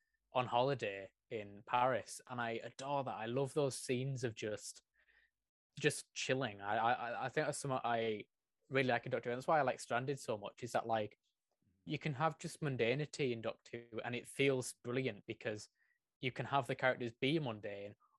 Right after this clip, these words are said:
or be bonkers off the wall doing incredible things,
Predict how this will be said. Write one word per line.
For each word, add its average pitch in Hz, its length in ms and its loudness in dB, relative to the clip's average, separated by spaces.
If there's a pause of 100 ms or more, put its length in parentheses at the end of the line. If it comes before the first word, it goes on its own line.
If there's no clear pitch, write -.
or 120 260 6
be 123 360 4 (460)
bonkers 123 380 0
off - 160 -2
the 113 80 -2
wall 107 440 4 (300)
doing 117 220 0
incredible 110 520 -4
things, 110 380 0